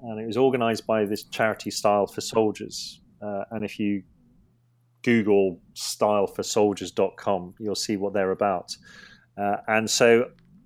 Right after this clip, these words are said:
I wanted to, to focus on portraiture. There was me and three other injured veterans. Um,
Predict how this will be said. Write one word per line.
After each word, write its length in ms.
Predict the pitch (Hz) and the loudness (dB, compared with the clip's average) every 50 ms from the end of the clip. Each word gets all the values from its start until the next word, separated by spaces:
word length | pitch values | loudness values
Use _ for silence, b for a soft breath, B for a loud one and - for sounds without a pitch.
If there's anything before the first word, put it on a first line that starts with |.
| _ _ _ _ _ - | _ _ _ _ _ 2
I 180 | 123 135 147 | 4 4 4
wanted 420 | 156 165 156 143 - - 135 - - | 4 2 0 -2 -2 -4 -6 -4 -2
to, 480 | - 135 123 120 117 117 117 127 - - 143 151 - _ _ _ - - | 2 2 4 4 4 2 2 0 -4 -10 -18 -18 -20 _ _ _ -12 -6
to 120 | - 110 | -6 -4
focus 420 | - - 131 117 113 - 117 - - | 0 4 4 4 4 2 -4 -4 -4
on 120 | 117 104 | -4 -4
portraiture. 680 | - - 131 120 113 110 - - 95 92 - - 101 104 | -2 2 2 4 2 2 0 -4 -4 -4 -2 -2 -2 0
There 80 | 110 117 | 2 2
was 120 | 113 110 | 0 0
me 120 | 139 131 127 | -2 -4 -4
and 100 | 117 107 | -4 -4
three 160 | - - 113 | -2 0 2
other 200 | 107 101 104 101 | 2 2 2 0
injured 280 | 101 98 - 104 87 - | -2 -4 -6 -8 -6 -2
veterans. 540 | 104 101 - - 117 110 117 117 - - - B B B B B B B B B B _ - | -2 -2 -2 -2 -6 -6 -6 -6 -12 -14 -14 B B B B B B B B B B _ -8
Um, 280 | 104 104 104 104 107 | -4 -4 -4 -4 -6